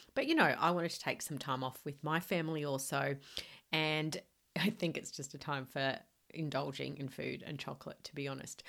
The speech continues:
But if, before I get into one of my favourite tips that I want to share, I just want to say, if you do not have the Manage My Wedding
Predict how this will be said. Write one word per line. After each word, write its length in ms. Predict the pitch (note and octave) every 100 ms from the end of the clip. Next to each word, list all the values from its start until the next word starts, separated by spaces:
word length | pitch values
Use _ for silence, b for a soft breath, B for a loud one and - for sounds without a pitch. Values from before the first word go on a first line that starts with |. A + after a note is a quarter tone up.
| B B B
But 140 | - G3
if, 200 | G3 -
before 300 | A#3 A#3 B3+
I 100 | D4
get 180 | C#4 B3+
into 260 | B3+ A#3+
one 200 | G#3+ F#3
of 80 | F#3
my 240 | F3+ E3 F3
favourite 460 | - D#3+ D#3+ F3+
tips 260 | - - -
that 140 | E3
I 100 | C#3+
want 180 | D3 D3
to 60 | C#3+
share, 380 | - C#3+ C#3+ - _ _ _ _ _ - -
I 180 | F3 F3
just 260 | F#3+ G3
want 140 | A#3 A3+
to 20 |
say, 260 | A3+ E3+ D#3
if 220 | F#3 F#3
you 160 | F3+ F3
do 180 | E3 D#3+
not 340 | D#3 E3+ -
have 220 | - F3+ -
the 60 |
Manage 360 | D#3+ D3+ C#3 -
My 180 | C#3+ C#3+
Wedding 400 | C#3+ C#3+ C#3+